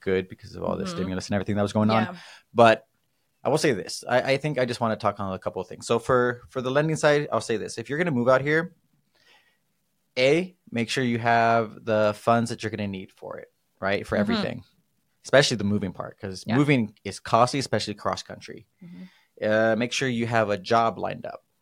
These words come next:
Speaker 1: Uh, make sure that you already have, like, a hire date, you have a contract, you have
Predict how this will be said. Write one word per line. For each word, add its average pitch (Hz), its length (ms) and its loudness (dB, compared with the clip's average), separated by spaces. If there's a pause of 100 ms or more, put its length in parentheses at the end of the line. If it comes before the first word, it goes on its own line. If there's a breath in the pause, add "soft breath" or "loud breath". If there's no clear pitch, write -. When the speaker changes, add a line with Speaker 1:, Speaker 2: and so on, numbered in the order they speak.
(320)
Speaker 1:
Uh, 95 340 2
make 98 160 -4
sure 101 240 -6
that 98 140 -6
you 98 100 -8
already 98 160 -2
have, 98 100 -8
like, 95 140 -6
a - 40 -6
hire 143 340 4
date, 131 340 2
you 98 80 -4
have 98 140 -8
a - 40 -14
contract, 123 600 2
you 98 60 -8
have - 140 -12